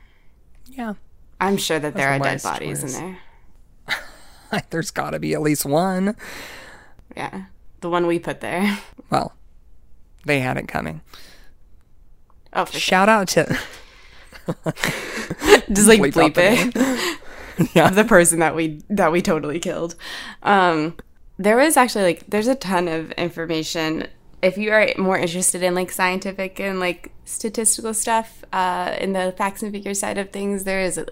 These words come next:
Speaker 2: a ton of information available about this, unlike some of the other topics that we found. Um, so, like, for instance, I, I read that, like, there are approximately six hundred, uh,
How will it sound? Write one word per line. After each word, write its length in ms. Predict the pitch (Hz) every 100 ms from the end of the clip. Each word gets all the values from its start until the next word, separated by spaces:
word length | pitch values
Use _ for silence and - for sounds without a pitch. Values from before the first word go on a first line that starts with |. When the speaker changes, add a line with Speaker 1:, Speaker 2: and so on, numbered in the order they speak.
| -
Speaker 2:
a 80 | 175
ton 240 | - 214
of 100 | 226 170
information 500 | 170 160 - - -
available 580 | - 62 - - - -
about 300 | 170 160 147
this, 180 | - 175
unlike 300 | 175 180 170
some 180 | 170 165
of 80 |
the 140 | 151 -
other 240 | 131 -
topics 560 | - 156 - 139 - -
that 240 | - 143 -
we 140 | -
found. 540 | - - - 190 202 202 - - - -
Um, 600 | 180 180 160 - - 180 - - - - - - - -
so, 500 | - - 190 165 160 -
like, 180 | 190
for 140 | - 226
instance, 380 | 220 226 294 285
I, 240 | 220 180 -
I 260 | 190 185
read 300 | 185 180 208 240
that, 460 | 208 190 165 - - - - -
like, 120 | 180
there 140 | 175 180
are 60 |
approximately 580 | 175 - 185 - 190 170
six 240 | 165 175 -
hundred, 240 | 180 180 - 180
uh, 320 | 165 151